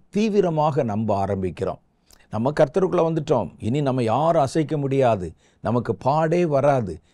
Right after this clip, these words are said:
நமக்கு உபத்திரமே வராது, நமக்கு வேதனையே வராது, நம்ம தான் கிங்" அப்படிங்கிற மாதிரி நினைச்ச நம்ம இருக்கும்போது,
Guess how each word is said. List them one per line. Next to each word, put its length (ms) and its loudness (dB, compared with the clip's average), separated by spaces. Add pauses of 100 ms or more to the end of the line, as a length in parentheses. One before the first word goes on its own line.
(100)
நமக்கு 360 -2
உபத்திரமே 600 2
வராது, 500 0 (220)
நமக்கு 340 -2
வேதனையே 540 4
வராது, 440 2
நம்ம 280 -2
தான் 400 0
கிங்" 280 -2 (100)
அப்படிங்கிற 360 0
மாதிரி 320 -2
நினைச்ச 540 -6 (480)
நம்ம 320 2
இருக்கும்போது, 760 2